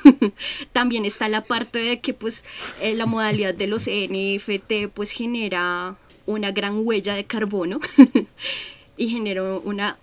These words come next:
una gran consecuencia en la contaminación de nuestro planeta. Pero, pues, lo que habíamos hablado una vez contigo, Dani, estamos como, como oscilando en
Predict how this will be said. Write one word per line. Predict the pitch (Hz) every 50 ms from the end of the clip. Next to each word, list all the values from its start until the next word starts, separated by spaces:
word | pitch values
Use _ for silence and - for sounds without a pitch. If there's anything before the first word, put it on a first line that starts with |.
| _ _ -
una | 170 202 208 214 214 208
gran | 196 220 208 196 196 202
consecuencia | - 220 202 220 - 233 226 - 247 226 208 202 - 196 180
en | 185 185
la | 190 190 -
contaminación | - 196 208 196 - 196 208 214 220 220 226 214 - 214 180 180
de | 175 180
nuestro | 185 185 185 - 202 196 202
planeta. | - 220 220 208 185 180 185 - 302 381 - - - - - - - - - _ -
Pero, | - 254 254 247 226
pues, | - 226 247 240
lo | 240 233 -
que | - 262 220
habíamos | 226 220 214 202 202 214 247 339
hablado | 381 415 415 330 285 247 233 233
una | 240 240 240 247
vez | 254 254 277 -
contigo, | - - 269 262 - 269 233 202 247
Dani, | 247 254 247 233 233 240 247 269 - _ _ - - - - - -
estamos | - 214 - - 220 202 196 185 208 -
como, | - - 254 240 247 254 262 262 247 220 190 - _ - - - - - - - - - -
como | - 254 240 240 233 233 233 220 190 -
oscilando | - 240 240 - 277 262 254 240 220 214 214 202 208
en | 202 226